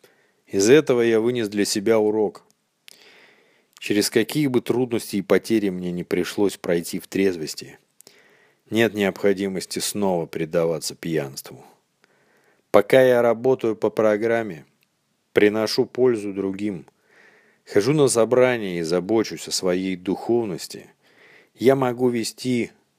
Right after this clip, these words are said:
жизнь порядочного человека. Сейчас, размышляя о прошлом,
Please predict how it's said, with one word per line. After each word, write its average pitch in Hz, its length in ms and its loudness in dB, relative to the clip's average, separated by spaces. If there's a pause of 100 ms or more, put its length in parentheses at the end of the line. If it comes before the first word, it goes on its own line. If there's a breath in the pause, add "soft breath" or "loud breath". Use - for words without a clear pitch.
жизнь 101 600 -8 (100)
порядочного 85 800 -2
человека. 65 640 -8 (1500)
Сейчас, 113 500 0
размышляя 90 680 0
о 85 40 -2
прошлом, - 600 -4